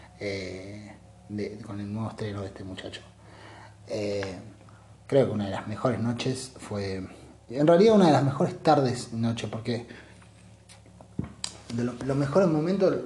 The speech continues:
de, de, de los mejores momentos los pasé con, con este amigo, porque lo vi a lo último, quería darle la sorpresa, que no fue tal, no se pudo, pero bueno, eh, qué sé yo, no todo lo que uno planifica sucede, pero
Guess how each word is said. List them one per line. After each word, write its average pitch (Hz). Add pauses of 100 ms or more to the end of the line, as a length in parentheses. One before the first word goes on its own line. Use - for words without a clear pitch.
de, 120
de, 131
de 196
los 147
mejores 143
momentos 160
los 120
pasé -
con, 113 (800)
con 135
este 135
amigo, 147
porque 120
lo 123
vi 143
a 147
lo 151
último, 147
quería 135
darle 143
la 127
sorpresa, 139
que 113
no 151
fue 143
tal, 143
no 113
se -
pudo, 143
pero 113
bueno, 131 (500)
eh, 110 (300)
qué 120
sé -
yo, -
no 147
todo 147
lo 135
que 127
uno 131
planifica 123
sucede, 143 (920)
pero 123